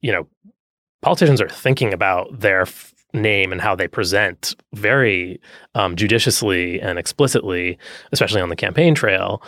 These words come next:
Um, and, and so that's, that's really interesting. And so this analysis, I think, kind of became more interesting as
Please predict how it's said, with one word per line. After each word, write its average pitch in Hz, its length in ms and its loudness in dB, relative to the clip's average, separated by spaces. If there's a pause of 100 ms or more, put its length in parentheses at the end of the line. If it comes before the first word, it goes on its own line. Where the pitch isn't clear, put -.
(340)
Um, 90 580 0
and, 98 360 -2
and 110 100 -2
so 156 60 0
that's, - 340 0 (100)
that's 135 200 -2
really 139 160 6
interesting. 98 480 -2
And 90 120 -6
so 92 400 -2 (320)
this 117 140 -2
analysis, 117 540 0
I 98 80 -2
think, 92 300 -8 (800)
kind 101 180 -2
of 87 180 -10 (260)
became 113 400 0
more 98 180 -4
interesting 98 640 -6
as 101 400 0